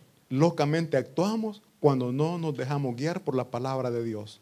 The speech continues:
Dios, en su gran amor y misericordia, ha permitido que tengamos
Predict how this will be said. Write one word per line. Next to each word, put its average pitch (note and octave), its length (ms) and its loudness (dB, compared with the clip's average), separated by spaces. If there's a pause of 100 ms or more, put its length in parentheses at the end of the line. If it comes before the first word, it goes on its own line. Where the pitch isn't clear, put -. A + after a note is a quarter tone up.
(2250)
Dios, F#3 540 2 (180)
en D3+ 100 6
su C#3+ 80 6
gran D#3 140 8
amor E3 220 8
y E3+ 60 4
misericordia, D3 840 0 (500)
ha D3+ 120 6
permitido D#3 420 6
que D3 120 4
tengamos C#3+ 680 0